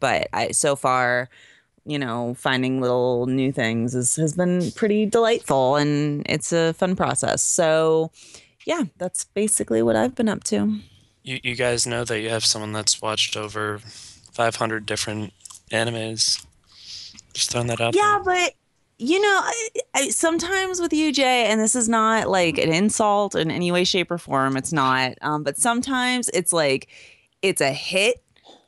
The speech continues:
Speaker 1: or it's a complete mess. 'Cause I know you've
Speaker 2: <laughs>
Speaker 1: tried to show me a couple that I've just been like, "I hate this. I, I'm not gonna continue watching this. This is awful. I wanna go to bed and, and, or drink,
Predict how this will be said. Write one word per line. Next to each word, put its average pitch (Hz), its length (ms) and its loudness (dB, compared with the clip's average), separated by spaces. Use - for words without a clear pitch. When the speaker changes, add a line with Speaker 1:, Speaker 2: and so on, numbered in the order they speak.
Speaker 1:
or 185 240 2
it's 151 280 -2
a 104 100 -6
complete 120 640 -4
mess. 117 340 2
'Cause 180 200 0
I 202 100 2
know 240 160 0
you've 247 300 -2
Speaker 2:
<laughs> - 0 -
Speaker 1:
tried 175 260 -2
to 196 80 -6
show 175 300 -6
me 170 100 -4
a 160 60 0
couple 160 400 -4
that 151 160 -2
I've 156 160 0
just 151 200 -10
been 160 160 -8
like, 151 240 -4
"I 160 120 -4
hate 143 340 -6
this. 120 500 -2
I, 139 260 2
I'm 147 300 2
not 139 360 0
gonna 135 220 -2
continue 131 380 -2
watching 117 360 0
this. 117 180 0
This 127 160 -2
is 135 160 0
awful. 123 380 2
I 117 100 2
wanna 131 180 0
go 131 80 0
to 123 60 0
bed 95 340 2
and, 139 80 -2
and, - 220 -2
or 139 160 0
drink, 127 260 -2